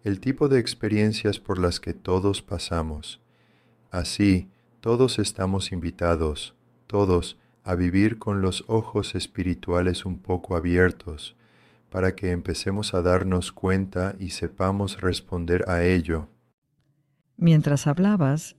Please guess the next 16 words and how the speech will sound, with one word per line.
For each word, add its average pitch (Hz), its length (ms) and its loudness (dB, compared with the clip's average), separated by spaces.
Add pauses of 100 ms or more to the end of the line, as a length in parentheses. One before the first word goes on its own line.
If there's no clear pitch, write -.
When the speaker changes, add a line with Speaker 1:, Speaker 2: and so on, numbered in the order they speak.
Speaker 2:
me 180 200 6
acordé 160 440 6
de 175 100 6
mi 143 160 6
propia 156 320 2
experiencia, 143 840 2 (440)
y 185 140 2
creo 214 300 6
que 180 140 4
otros 170 360 4
oyentes 147 580 2
pueden 170 340 6
haber 165 260 4
tenido 151 440 4
momentos 139 540 4
similares. 123 800 -2